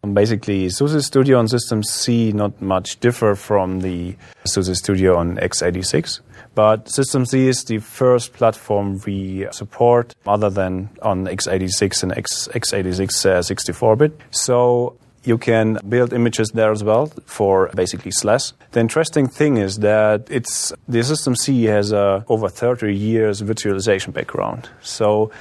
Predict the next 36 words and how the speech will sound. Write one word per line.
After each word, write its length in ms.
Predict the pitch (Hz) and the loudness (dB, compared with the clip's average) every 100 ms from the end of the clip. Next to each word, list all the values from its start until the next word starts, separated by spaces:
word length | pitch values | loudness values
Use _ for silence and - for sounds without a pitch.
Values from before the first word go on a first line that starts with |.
| - | -4
the 140 | 117 | 0
need 340 | 117 143 143 113 | 2 2 2 2
of 320 | 101 101 - - - - - | 2 0 -8 -20 -20 -10 -2
imaging 580 | 135 127 - 110 104 110 | 0 0 0 0 -2 -6
always 500 | - 117 110 95 - | -2 2 2 0 -4
their 360 | - 98 92 98 - | -2 0 0 -2 -6
operation 420 | - 104 113 - | 0 2 2 0
systems 480 | 110 104 - 101 101 | -6 -6 -2 -2 -2
or 280 | 90 92 90 - - | 0 0 0 -4 -12
appliances 600 | - 110 101 92 95 92 - - - | -2 0 0 -4 -4 -6 -10 -14 -2
is 260 | 104 98 104 | -2 0 0
much 380 | 101 98 - - | 0 0 -2 -2
more 300 | 104 95 92 | 2 2 2
longer 320 | 101 113 104 | 2 2 2
than 240 | 95 95 92 | 2 0 0
on 140 | 87 | -2
the 140 | 90 95 | -2 -4
x 160 | 92 | -6
eighty-six 400 | - 92 90 110 | -8 -6 -4 -4
platform. 460 | - - - - - - | -6 -12 -12 -14 -14 -16
So 440 | - 107 101 101 - - | -4 0 2 0 -6 -2
if 140 | 131 | -2
suse 280 | - 156 151 | 2 2 2
Studio 600 | - 147 135 127 123 113 - | 0 0 2 2 2 0 -2
were 200 | 131 113 | 0 2
have 160 | 110 113 | 2 0
been 140 | 107 | 0
invented 640 | 98 107 107 101 95 - | 2 2 2 0 -2 -4
twenty 240 | - 120 107 | 0 2 4
years 240 | 98 92 | 2 0
ago, 400 | 95 117 101 110 - - | 0 2 2 -2 -8 -6
then 320 | 113 104 95 - - - | 0 2 0 -6 -14 -6
suse 260 | 117 104 98 | -2 0 0
Studio 520 | 110 104 98 92 90 | 2 2 4 2 0
were 420 | - 101 98 - | -2 0 2 -2
the 460 | - 101 120 107 - | -6 -2 0 0 -6